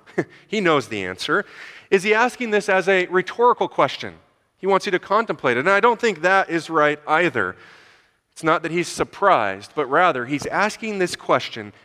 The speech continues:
out of pure astonishment. He is astonished. It's a question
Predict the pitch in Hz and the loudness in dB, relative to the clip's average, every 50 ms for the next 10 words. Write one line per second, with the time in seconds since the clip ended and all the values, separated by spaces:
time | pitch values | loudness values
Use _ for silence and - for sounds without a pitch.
0 | _ 127 131 123 120 104 - - - - 175 180 185 185 185 180 - 135 123 - | _ -4 -4 -4 -4 -6 -12 -18 -16 -10 -4 -2 0 0 0 -2 -4 -10 -12 -10
1 | - - - - - 127 123 113 110 104 - - 92 82 - - - - _ _ | -10 -12 -8 -4 -2 0 0 0 -2 -4 -8 -8 -10 -14 -16 -20 -20 -20 _ _
2 | _ _ _ _ _ _ _ _ _ _ - - - - 196 208 214 180 185 180 | _ _ _ _ _ _ _ _ _ _ -20 -14 -6 -2 0 0 2 2 4 2
3 | 185 160 - 165 160 147 - - - - 185 185 185 170 147 113 - - 185 175 | 2 2 0 -2 -2 -2 -4 -4 0 2 4 4 4 4 2 -2 -2 -2 -4 -2
4 | - 190 165 - - - 208 220 214 - - 220 202 | 0 0 -2 0 2 2 2 2 2 0 -4 -4 -4